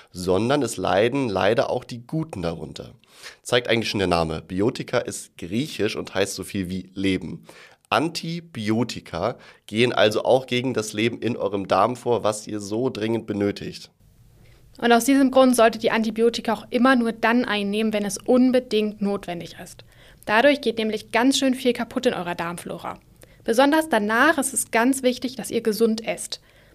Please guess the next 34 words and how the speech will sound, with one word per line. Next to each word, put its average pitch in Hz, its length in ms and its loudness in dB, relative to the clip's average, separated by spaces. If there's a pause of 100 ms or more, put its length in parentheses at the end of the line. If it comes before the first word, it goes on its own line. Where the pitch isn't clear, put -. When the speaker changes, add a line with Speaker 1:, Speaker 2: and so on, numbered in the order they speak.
(180)
Speaker 2:
Was 269 240 2
wir 320 120 2
generell 247 400 4
zweimal 277 500 0
im 240 140 0
Jahr 214 180 2
empfehlen, 226 460 0
um 233 160 0
euren 208 240 -2
Darm 226 220 2
in 202 100 -2
Schwung 277 260 -2
zu 220 120 -2
bringen 254 260 2
und 247 240 0
was 247 140 0
sich 226 180 -2
auch 220 120 0
ideal 240 400 4
nach 214 160 0
einer 202 200 -2
Antibiotikatherapie 202 1160 -4
anbietet, 226 520 -2 (100)
ist 247 240 2
eine 214 180 -6
Darmkur. 180 680 -8 (520)
Speaker 1:
Natürlich 110 380 -2
keine 90 240 0
mit 85 340 -2
Abführmitteln 80 640 -6
oder 78 280 -2
sonstigen 90 520 -2
harten 85 220 0
Methoden, 92 480 -4